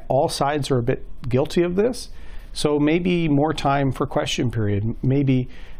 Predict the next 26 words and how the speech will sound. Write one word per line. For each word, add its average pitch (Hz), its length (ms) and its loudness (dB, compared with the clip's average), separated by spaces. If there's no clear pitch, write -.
more 127 260 4
serious 143 580 2
debates 127 440 0
in 120 100 2
the 117 60 2
House, 131 520 -2
uh, 107 420 -2
maybe 135 240 4
allow 135 240 2
the 127 80 -2
Speaker - 440 -2
a 104 40 0
bit 110 160 0
of 107 60 0
latitude 107 640 0
to, 113 360 0
to 110 300 0
have 131 200 -2
speakers 143 500 0
get 127 200 2
up - 280 -2
that 120 300 0
actually 123 380 0
know 127 200 4
the 131 60 0
subject 123 560 -2